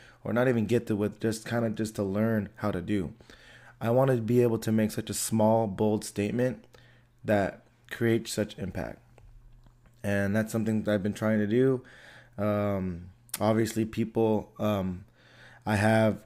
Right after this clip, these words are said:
some people subscribe to my writing emails, and, um, I mean, those are long path writing, you know,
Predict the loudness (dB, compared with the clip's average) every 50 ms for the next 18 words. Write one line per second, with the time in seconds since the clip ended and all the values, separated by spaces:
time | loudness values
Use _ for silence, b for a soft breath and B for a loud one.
0 | -18 _ _ -6 -4 -4 -2 -2 -2 -2 0 -2 -2 -2 -4 -8 -4 0 2 2
1 | 2 2 0 -2 -2 -2 -2 0 0 0 0 2 2 2 2 2 2 2 2 4
2 | 2 2 0 -2 -6 -10 -18 -20 -20 -20 -20 _ _ -6 -6 -4 -2 -2 0 0
3 | 0 -2 -2 -4 -4 -6 -6 -4 -4 -6 -6 -8 -10 -12 -14 -18 _ _ _ -20
4 | _ _ _ _ _ _ _ _ _ _ b b b b b b b -4 -2 0
5 | 2 2 2 2 2 2 2 2 0 0 -2 -2 -2 0 2 2 2 2 0 0
6 | 2 2 4 2 2 0 -4 -10 -14 -6 -2 0 2 2 2 2 2 0 0 -2
7 | -2 -2 -2 0 0 0 -2 -4